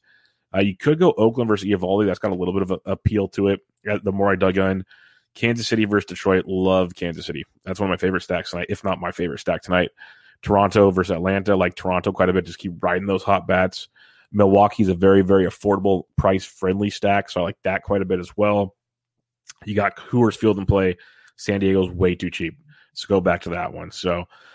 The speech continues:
five or six stacks I really like. We've got a handful of pitchers I really like. If you got any other questions, I'm on Twitter at B D Intric. Come join the free Fantasy Degen Slack chat to get all the goodies you need there.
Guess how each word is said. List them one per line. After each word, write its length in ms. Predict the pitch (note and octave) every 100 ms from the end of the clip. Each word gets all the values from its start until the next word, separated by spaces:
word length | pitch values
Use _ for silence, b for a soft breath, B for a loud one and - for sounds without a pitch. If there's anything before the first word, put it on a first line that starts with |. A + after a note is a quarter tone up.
| b
five 160 | - D3
or 40 |
six 200 | C#3 C#3
stacks 300 | - A2 A2
I 40 | A2
really 180 | G#2 G2+
like. 240 | G2 F#2+
We've 60 | F#2
got 100 | F2+
a 60 |
handful 320 | F#2+ G#2+ A#2
of 60 | G#2+
pitchers 340 | G#2 F#2+ F#2+
I 40 | F#2
really 240 | F#2 F#2
like. 340 | F#2 F#2+ F#2 _ b b b -
If 80 |
you 60 | F2
got 140 | F#2
any 120 | A2+ A#2+
other 100 | A#2
questions, 400 | B2 A#2 C#3 G#2+
I'm 100 | F#2+
on 80 |
Twitter 200 | F#2 G2+
at 140 | F2+ -
B 100 | F#2
D 100 | F2
Intric. 260 | G#2+ D#3 - _ _ -
Come 180 | A2+ G2
join 200 | G#2 G2
the 60 |
free 240 | F2+ C3+ F#2+
Fantasy 440 | - F#2 F2 F2+
Degen 380 | F2+ G#2 G2 F#2+
Slack 300 | - G2+ G2
chat 140 | -
to 60 | F#2+
get 140 | F#2 -
all 400 | C3 C3+ A2+ -
the 80 | G#2+
goodies 360 | G2 G2+ F#2
you 60 | F#2+
need 140 | F#2+
there. 280 | F#2+ A#2+ A#2+